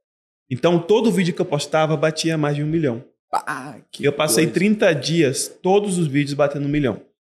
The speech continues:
Speaker 1: Então, eu saí de nove mil inscritos no meu canal pra cento e trinta mil em trinta dias.
Speaker 2: No, no, no YouTube?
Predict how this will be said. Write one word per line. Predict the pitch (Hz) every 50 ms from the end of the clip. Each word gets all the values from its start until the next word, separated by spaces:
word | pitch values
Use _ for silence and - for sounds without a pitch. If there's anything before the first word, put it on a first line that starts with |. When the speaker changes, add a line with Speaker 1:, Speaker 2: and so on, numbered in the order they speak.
| _ _ -
Speaker 1:
Então, | 131 131 160 160 156
eu | 151
saí | 147 - 139 135 131 131
de | - - 123 117 113 104 - _ _ _ _ _ _ -
nove | 139 160 190 185 190
mil | 190 180 175 165
inscritos | 156 151 - - 180 185 180 170 - - - - - - _ _ _ _ - 135 - -
no | 135 139 139
meu | 135 135 131 135 135 -
canal | - 139 131 143 156 156 135 120
pra | - 160 143 143
cento | - 156 165 180
e | 180
trinta | - 160 170 165 175 160
mil | 156 135 113 107 113 135 _ _ -
em | 135 139 139
trinta | - 151 147 156 156 185 170
dias. | 151 127 120 101 - - - 135
Speaker 2:
No, | 147 156 151 143
no, | 139 139 151 156 165 151
no | 139 143 151 160
YouTube? | 175 160 160 135 107 95 - - - -